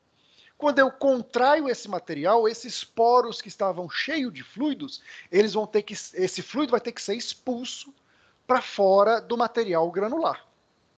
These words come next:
Sendo expulso pra fora do material granular, o que acontece pra que esse fluido seja expulso é que dentro desses poros a pressão aumenta muito,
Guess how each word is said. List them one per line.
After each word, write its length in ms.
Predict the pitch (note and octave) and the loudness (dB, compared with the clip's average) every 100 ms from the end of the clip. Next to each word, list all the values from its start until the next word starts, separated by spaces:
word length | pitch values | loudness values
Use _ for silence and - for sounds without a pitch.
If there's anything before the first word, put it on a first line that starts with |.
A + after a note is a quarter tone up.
| _ - - - | _ -20 -20 -6
Sendo 340 | - C4 B3 | 0 2 2
expulso 560 | A#3 - - E4 - C4+ | -4 -2 2 2 0 0
pra 160 | A#3 | 0
fora 240 | - G#3+ G3+ | 2 2 2
do 80 | |
material 380 | F3+ - D#3+ D3 | 0 -4 0 0
granular, 460 | C3+ C#3 B2+ F3+ C4 | 0 -4 2 4 6
o 80 | - | 4
que 140 | C#4 | 2
acontece 760 | C4+ A#3 G#3 - G#3+ C4+ - - - _ | 2 0 -2 -2 0 0 0 -20 -20 _
pra 140 | G3 | -6
que 120 | - | -4
esse 160 | G#3 - | -8 -8
fluido 320 | - A#3 G3 | -10 -10 -8
seja 380 | F3+ F3+ E3+ D3 | -6 -4 -4 -4
expulso 500 | - - D#4+ D#4 - - - - | -8 -2 -2 -2 -8 -18 -20 -2
é 100 | F#3+ | 0
que 160 | - G3 | 0 -6
dentro 540 | C#3 C#4+ E4 D#4+ C#4+ | 0 2 2 0 0
desses 400 | G3+ G3 A3+ - | 2 0 -2 -10
poros 400 | - F#3+ A3+ A3 | 0 2 4 4
a 80 | G#3 | 0
pressão 480 | G#3+ G3+ - E3 F3 | 0 -4 -4 -4 0
aumenta 480 | G3+ D#3+ D#3 - | 0 -2 -4 -2
muito, 400 | C4 E3+ B2 - | -2 -2 -10 -16